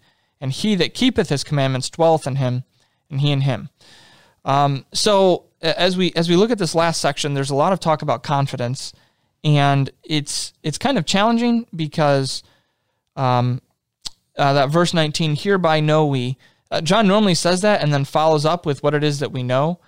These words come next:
But in this case, it really seems to be, uh, that what he's talking about is what he's already been talking about, that hereby there is referring to the fact that we love one another in truth and in deed,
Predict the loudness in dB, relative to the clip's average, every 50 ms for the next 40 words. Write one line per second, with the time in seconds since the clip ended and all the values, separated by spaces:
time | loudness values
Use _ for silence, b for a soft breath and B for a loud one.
0 | _ _ _ _ _ _ _ _ _ _ _ -2 -2 -2 -2 -2 0 2 2 2
1 | 0 0 -2 0 0 0 0 -2 0 0 2 2 2 2 0 0 -2 0 0 0
2 | -2 -2 -4 -4 -2 0 0 0 0 -4 -6 b b b b b b _ -6 -4
3 | -2 0 0 0 0 -2 -4 -4 -2 0 2 2 2 0 -2 _ _ _ -2 -2
4 | 0 0 0 0 0 0 -2 -2 -4 -2 0 0 2 2 0 0 0 0 0 0
5 | 0 0 -2 0 0 2 2 4 2 2 0 0 -2 -2 -2 -2 -2 -2 -4 -6
6 | -8 -6 -4 -2 -2 -2 -4 b b b b b b b b _ -4 -4 -2 -2
7 | -2 0 0 2 2 2 2 2 2 2 2 2 0 -2 -4 -2 0 0 0 2
8 | 0 0 -2 -2 -2 0 0 0 0 -2 -4 -6 -2 0 0 2 2 2 0 0
9 | 0 0 2 0 0 2 2 0 0 0 -2 -4 -2 0 0 0 0 -2 -6 -12
10 | -14 _ -4 -2 -2 -2 -2 -4 -4 -4 -2 0 2 2 2 0 0 -4